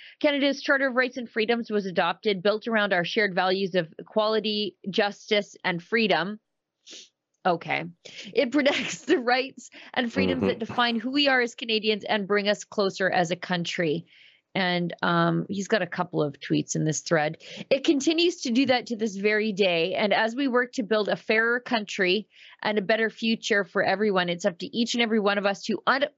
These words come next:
Speaker 1: uphold our collective responsibility to the words enshrined in the Charter." This is a guy who,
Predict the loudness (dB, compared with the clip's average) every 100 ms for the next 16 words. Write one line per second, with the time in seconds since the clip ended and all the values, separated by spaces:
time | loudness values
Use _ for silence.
0 | _ -2 -2 -2 2 2 2 -6 -14 -20
1 | -20 -16 -2 -2 0 0 0 0 -2 -4
2 | -2 -2 -2 -2 2 2 2 0 -4 -8
3 | -20 _ _ -2 0 2 2 2 2 0
4 | -6 -4 -2 0 2 2 2 -2 -2 -2
5 | -2 -2 0 0 0 -4 _ _ _ _
6 | _ _ -8 0 0 2 0 2 2 2
7 | -2 -2 0 0